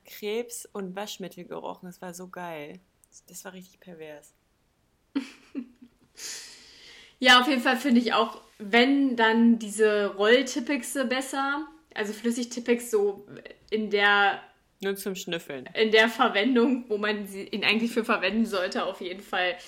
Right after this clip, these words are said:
Speaker 2: nicht so geeignet. Stimme ich dir zu. Ich hab auch keinen Bock auf so Huggel auf meinem,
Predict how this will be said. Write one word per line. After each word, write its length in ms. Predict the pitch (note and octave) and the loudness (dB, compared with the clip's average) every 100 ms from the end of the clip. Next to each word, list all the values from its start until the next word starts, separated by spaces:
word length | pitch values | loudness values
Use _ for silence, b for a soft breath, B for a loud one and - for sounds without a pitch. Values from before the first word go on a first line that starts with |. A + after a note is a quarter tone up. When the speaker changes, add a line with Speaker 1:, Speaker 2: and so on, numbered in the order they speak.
| B B - | B B -10
Speaker 2:
nicht 360 | F#3 A#3+ - | -4 -4 -4
so 100 | B3 | -4
geeignet. 680 | A#3 A3 A3+ A#3 A#3+ A#3+ A#3+ B B B - | 0 2 2 0 -2 -4 -6 B B B -12
Stimme 260 | - A3 A#3 | -2 0 0
ich 80 | A3 | -4
dir 120 | F#3+ | -8
zu. 300 | - A#3+ A#3+ | -4 0 0
Ich 140 | A#3 | -2
hab 80 | - | -4
auch 160 | G3 - | -6 -4
keinen 180 | B3 | -4
Bock 180 | G#3+ A3 | -4 -4
auf 120 | G#3 | -6
so 280 | A3 A3+ A3+ - | -4 -2 -2 2
Huggel 360 | A#3 A#3 A#3+ | 4 6 4
auf 300 | A3 A3+ - | 0 -8 -6
meinem, 520 | A3 G#3 G#3 G#3 G#3+ | -2 0 0 -4 -8